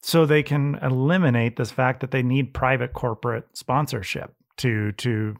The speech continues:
make the success happen. It's, like, pretty astounding to think of the level of success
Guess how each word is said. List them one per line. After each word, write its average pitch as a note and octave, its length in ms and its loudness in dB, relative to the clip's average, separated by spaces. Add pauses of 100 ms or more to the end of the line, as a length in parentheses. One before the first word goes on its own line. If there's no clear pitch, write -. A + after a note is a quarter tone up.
make A2+ 460 0 (460)
the B2+ 100 0
success A2 500 0
happen. A2+ 440 0
It's, C3+ 240 -4
like, G3+ 320 -4
pretty A3 440 0
astounding C#3+ 920 0
to A2+ 160 -4
think C#3+ 420 -2
of A2+ 160 0
the A#2 200 -2
level C3 520 0
of B2+ 140 -4
success - 800 -2